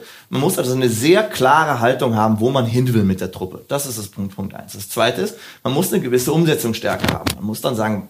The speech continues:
wenn einmal diskutiert wurde, wo wir hinwollen, und das soll sehr gerne kooperativ sein, dann muss aber auch klar sein, jedem, der mitmacht, jetzt wird das auch umgesetzt. Und da muss man die eine oder andere Locke abschneiden. Man muss auch sich zugestehen, dass man mal Fehler macht. Also man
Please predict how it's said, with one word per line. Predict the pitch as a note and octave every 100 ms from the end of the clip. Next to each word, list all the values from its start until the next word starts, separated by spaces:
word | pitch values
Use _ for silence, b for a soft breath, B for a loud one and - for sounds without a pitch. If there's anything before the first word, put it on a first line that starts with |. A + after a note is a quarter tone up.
| -
wenn | F#2+ A#2+ F#3
einmal | - C#3 C#3+ B2
diskutiert | A2 G#2+ B2+ B2+
wurde, | C3 D#3 A#2+
wo | G#2
wir | G2+
hinwollen, | G#2 A#2 E3+
und | A#3
das | A2 -
soll | A2+
sehr | F#2+ B2+ E3+
gerne | C#3+ A#2
kooperativ | E3 F3 A2 G2 G2+ F#2+
sein, | G#2+ B2 - B B B _
dann | A#2+ C#3+ F#3
muss | F#3
aber | C#3 C3+
auch | - C3 - -
klar | B2 B2+ E3+
sein, | A2+ A2+ A2+
jedem, | A2+ D#3+ E3
der | -
mitmacht, | C#3 - A2 - -
jetzt | A2+ D#3 -
wird | C#3+
das | B2
auch | - G#2+
umgesetzt. | D3+ E3+ B2+ D#2+ -
Und | G#2 G2
da | F#2+ D#3 G#3+ B B B B -
muss | A#2 C3+ -
man | D#3 D#3 -
die | A#2+ A#2+
eine | C3 C3+
oder | G#2
andere | A#2+ G2+
Locke | A2+ - -
abschneiden. | - - C3+ C#3+ D#3+ G#3 G#3+
Man | A2+ B2
muss | C#3 B2+
auch | A#2
sich | - A#2+ A#2
zugestehen, | - D3 D3 C#3
dass | A2+
man | G#2+
mal | G2+
Fehler | G2+ A2 G2
macht. | G2 F3 -
Also | G#2 G#2 F#2+
man | G#2 G2+ F#2+ F#2+